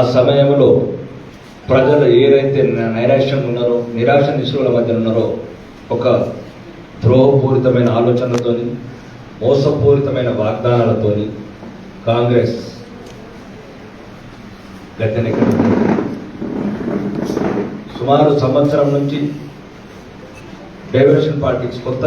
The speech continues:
రకంగా తెలంగాణలో ఎట్లా చేయొచ్చో ముఖ్యమంత్రి రేవంత్ రెడ్డి గారు కొత్త ఎత్తున్నారు తెలంగాణ సమాజానికి.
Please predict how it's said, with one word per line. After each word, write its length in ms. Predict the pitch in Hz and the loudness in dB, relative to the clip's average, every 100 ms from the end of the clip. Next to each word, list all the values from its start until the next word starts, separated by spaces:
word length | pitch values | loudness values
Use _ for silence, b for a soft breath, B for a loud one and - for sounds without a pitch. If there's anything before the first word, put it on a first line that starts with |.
| 143 | 0
రకంగా 280 | 143 143 - | 0 0 0
తెలంగాణలో 480 | 123 131 131 131 127 117 | 0 0 0 0 0 -2
ఎట్లా 140 | 123 120 | -2 0
చేయొచ్చో 400 | 123 120 - 120 - - - - - - - - - - - - - - 120 | 2 2 2 0 0 -4 -10 -16 -20 -20 -12 -4 -2 -2 -8 -14 -18 -12 -8
ముఖ్యమంత్రి 420 | 117 131 127 123 107 | -2 2 4 4 2
రేవంత్ 260 | 117 120 120 | 2 2 0
రెడ్డి 140 | 117 | -2
గారు 120 | 110 - | -4 -4
కొత్త 160 | 107 117 113 110 | -4 -2 -2 -2
ఎత్తున్నారు 320 | 104 104 98 | -4 -8 -10
తెలంగాణ 260 | 90 92 92 90 | -10 -10 -10 -12
సమాజానికి. 420 | 87 85 85 85 | -12 -12 -12 -16